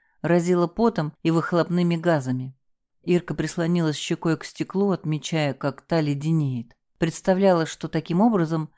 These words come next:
смертельно простудится и умрёт. Вот тогда мама безутешно зарыдает возле её могилы,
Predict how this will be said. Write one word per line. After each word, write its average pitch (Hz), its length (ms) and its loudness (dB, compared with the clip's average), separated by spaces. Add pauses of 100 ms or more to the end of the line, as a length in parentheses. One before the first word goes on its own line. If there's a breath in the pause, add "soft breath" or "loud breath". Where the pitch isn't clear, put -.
(220)
смертельно 165 680 2
простудится 156 880 -4
и 165 120 0
умрёт. 143 520 0 (680)
Вот 170 300 0
тогда 170 460 4
мама 175 300 4
безутешно 160 680 0
зарыдает 151 640 2
возле 151 340 0
её 151 160 2
могилы, 147 560 -2